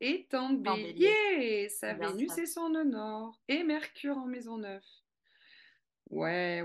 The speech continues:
Speaker 1: ouah, trop bien. Bon, bah, j'ai l'artiste du mois. <laughs>
Speaker 2: Ah, ah, ah, ah, génial, génial.
Speaker 1: <laughs>
Speaker 2: Euh,
Speaker 1: Donc, je vous écrirai un joli post sur Miro. Il a une belle maison.
Speaker 2: Magnifique.
Speaker 1: Bon, voilà, je repose ça. Eh ben, Miro, euh,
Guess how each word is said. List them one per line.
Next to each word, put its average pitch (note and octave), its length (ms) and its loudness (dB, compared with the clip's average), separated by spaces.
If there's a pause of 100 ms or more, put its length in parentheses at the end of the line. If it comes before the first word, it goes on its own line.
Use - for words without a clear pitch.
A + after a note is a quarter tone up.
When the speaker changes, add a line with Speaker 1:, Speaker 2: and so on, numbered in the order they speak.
Speaker 1:
ouah, A#1+ 520 -6
trop - 380 -14 (220)
bien. - 260 -12 (100)
Bon, - 140 -8
bah, D#2 140 -8
j'ai - 140 -8
l'artiste - 520 -10
du C#4+ 80 -6
mois. C#4 400 -2
<laughs> - 600 -8 (160)
Speaker 2:
Ah, C4 360 6
ah, B3+ 260 4
ah, A3+ 300 2
ah, - 20 -4
génial, F#3+ 640 -4 (180)
génial. F3 540 -10
Speaker 1:
<laughs> D4+ 160 -10 (1000)
Speaker 2:
Euh, G3 680 0
Speaker 1:
Donc, G#3 100 -6
je F#3+ 120 -10
vous F#3+ 260 -8
écrirai G#3 420 -4
un G3+ 240 -2
joli A#3+ 500 -6
post D4 340 -8
sur - 260 -12
Miro. A3 420 -4
Il F3+ 100 -4
a F3 40 -2
une E3 180 -4
belle A#3 240 -4
maison. B3 160 -2
Speaker 2:
Magnifique. F3+ 280 -12
Speaker 1:
Bon, - 200 -2 (120)
voilà, - 200 -6
je - 100 -8
repose - 260 -10
ça. G3 340 -6 (340)
Eh G3+ 120 -2
ben, F3 280 2
Miro, A#3+ 440 2
euh, F3 500 0